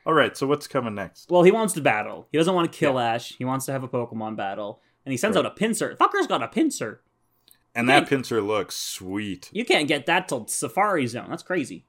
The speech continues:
Speaker 1: Yeah, yeah.
Speaker 2: And we see a vision Ash has of Pinsir straight up murdering Metapod. Snapping it
Speaker 1: Yeah,
Speaker 2: in
Speaker 1: that
Speaker 2: half.
Speaker 1: was haunting. That was
Speaker 2: Mm-hmm.
Speaker 1: haunting.
Speaker 2: And so Samurai tells Pinsir to use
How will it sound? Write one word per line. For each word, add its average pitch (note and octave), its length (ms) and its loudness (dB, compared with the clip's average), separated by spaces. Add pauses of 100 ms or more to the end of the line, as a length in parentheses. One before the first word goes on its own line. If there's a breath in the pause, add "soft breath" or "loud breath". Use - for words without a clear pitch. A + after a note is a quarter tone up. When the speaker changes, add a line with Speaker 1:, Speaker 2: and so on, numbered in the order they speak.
(180)
Speaker 1:
Yeah, C3 400 8 (320)
yeah. F#2+ 320 -4
Speaker 2:
And C#3 100 -4
we D#3 80 2
see F3 220 4
a D#3+ 60 6
vision C#3 680 -2
Ash B2+ 280 -4
has A#2+ 340 -4
of A#2+ 200 -10
Pinsir C#3 460 -4
straight C3 360 -6
up B2 120 -6
murdering B2 760 0
Metapod. A#2+ 640 -6 (340)
Snapping D#3+ 580 0
it C#3+ 40 4
Speaker 1:
Yeah, A#2+ 80 6
Speaker 2:
in - 60 4
Speaker 1:
that G#2 60 4
Speaker 2:
half. A#2+ 80 6
Speaker 1:
was B2+ 120 0
haunting. G2+ 600 0
That G2 120 -6
was G#2 120 -2
Speaker 2:
Mm-hmm. B2+ 120 -6
Speaker 1:
haunting. C3+ 420 -6 (720)
Speaker 2:
And B2+ 160 -2
so C#3+ 360 2 (440)
Samurai E3 760 0 (180)
tells B2+ 240 -2
Pinsir C3 480 -2
to A#2+ 100 -12
use A2+ 460 -10